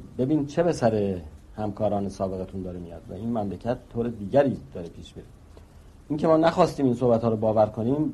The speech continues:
یا باور هم کردیم و اهمیت ندادیم، اون یه بحث دیگری است. ولی در این شک نیست که مثلاً کسی مانند رئیس شرکت ملی نفت ایران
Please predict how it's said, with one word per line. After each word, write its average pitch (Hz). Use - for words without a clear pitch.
یا 120
باور 113
هم 123
کردیم 127
و -
اهمیت 104
ندادیم، 101
اون 139
یه 139
بحث 127
دیگری 123
است. -
ولی 170
در 123
این 143
شک 147
نیست 160
که 139
مثلاً 120
کسی 139
مانند 117
رئیس 110
شرکت 107
ملی 98
نفت 101
ایران 104